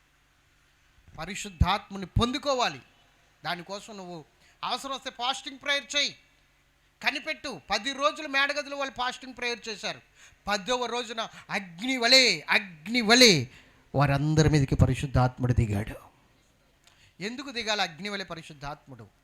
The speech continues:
ఈ ఒక్క మాట చెప్పి నేను ముగిస్తాను, జాగ్రత్తగా వినండి. యేసు ప్రభు మీదకి అగ్ని వలె దిగలేదు ఆయన. యేసు ప్రభు బాప్తిసం తీసుకున్నప్పుడు ఆయన ఎలా వచ్చాడు?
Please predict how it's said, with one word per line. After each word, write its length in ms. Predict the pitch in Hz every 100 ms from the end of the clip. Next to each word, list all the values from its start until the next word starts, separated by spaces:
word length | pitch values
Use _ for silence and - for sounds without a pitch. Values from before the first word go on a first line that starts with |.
| _
ఈ 40 | 104
ఒక్క 200 | 117 -
మాట 260 | 165 147
చెప్పి 180 | 143 -
నేను 140 | 135 131
ముగిస్తాను, 500 | 127 123 - 113 87 _ _ _ _ _ _ _ _ _ _ _ _ -
జాగ్రత్తగా 380 | 156 147 147 127
వినండి. 280 | 110 104 _ _ _ _ _ _ _ _ _ _ 175
యేసు 240 | 240 -
ప్రభు 380 | - 262 226 220
మీదకి 300 | 247 240 233
అగ్ని 280 | 190 165 233
వలె 160 | 233
దిగలేదు 380 | 196 196 202 175
ఆయన. 200 | 139 110 - _ _ _ _ _ _ _ _ _ _ _ _ 151
యేసు 260 | 202 -
ప్రభు 320 | 233 240 208
బాప్తిసం 580 | 220 185 208 220 226 240
తీసుకున్నప్పుడు 580 | 214 208 - 208 202 202
ఆయన 180 | 196 190
ఎలా 160 | 180
వచ్చాడు? 400 | 208 202 208 202